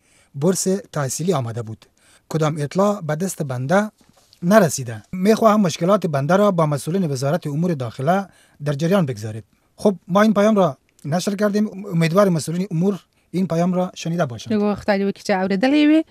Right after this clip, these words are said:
Speaker 2: محمد الله احمدزی د ننګرهار د سره رود له ولسوالۍ څخه لیکي، «د افغانستان د روانو ستونزو مبدح خپله د افغانستان لوړپوړي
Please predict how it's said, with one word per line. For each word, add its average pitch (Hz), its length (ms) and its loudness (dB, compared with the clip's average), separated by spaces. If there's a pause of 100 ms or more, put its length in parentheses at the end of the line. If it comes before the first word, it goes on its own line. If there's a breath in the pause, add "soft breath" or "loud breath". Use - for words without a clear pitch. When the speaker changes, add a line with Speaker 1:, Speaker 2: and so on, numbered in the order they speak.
(180 soft breath)
Speaker 2:
محمد 277 360 6
الله 349 300 4
احمدزی 262 500 4
د 220 80 0
ننګرهار 233 720 2
د 196 60 -2
سره 285 300 2
رود 202 380 2
له 185 260 -2
ولسوالۍ 180 540 -2
څخه - 120 -6
لیکي، 185 340 0 (320 soft breath)
«د 262 40 8 (300)
افغانستان 392 500 2
د - 20 6 (100)
روانو 339 280 6
ستونزو 247 340 2
مبدح 202 420 2
خپله 339 360 2
د - 60 2
افغانستان 302 720 4
لوړپوړي 226 380 4